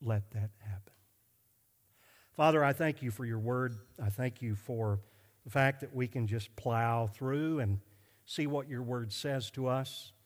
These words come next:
about regeneration, this marvelous work. And in this month when we are thinking about getting on, uh, on-ramps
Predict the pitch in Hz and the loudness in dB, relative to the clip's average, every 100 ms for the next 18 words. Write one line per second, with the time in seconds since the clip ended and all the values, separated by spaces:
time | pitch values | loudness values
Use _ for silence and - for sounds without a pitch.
0 | _ _ _ _ _ _ _ _ _ _ | _ _ _ _ _ _ _ _ _ _
1 | _ _ - 113 104 117 117 123 113 107 | _ _ -10 -2 2 2 0 -6 -4 -2
2 | 127 113 120 135 165 156 104 98 113 117 | -2 -2 -2 -4 -6 -6 -4 -4 -4 -4
3 | 113 110 101 117 120 123 120 107 120 120 | -4 -8 -8 -6 -6 -8 -6 -4 -2 -2
4 | 123 - 127 156 156 - 120 117 127 110 | -4 -2 0 0 -2 -6 -6 -4 -4 -4
5 | 104 - _ _ _ _ _ _ - 180 | -4 -8 _ _ _ _ _ _ 2 2
6 | - 170 147 143 135 127 123 127 - - | 4 4 4 2 0 2 2 0 -8 -12
7 | 120 147 139 123 120 113 98 - - - | -4 0 2 2 2 4 2 0 -10 -20
8 | - - - _ _ 117 110 101 101 - | -20 -20 -20 _ _ 0 2 4 2 -4
9 | - _ _ 156 185 156 131 98 - - | -20 _ _ 4 6 6 4 0 -6 -12
10 | - | -14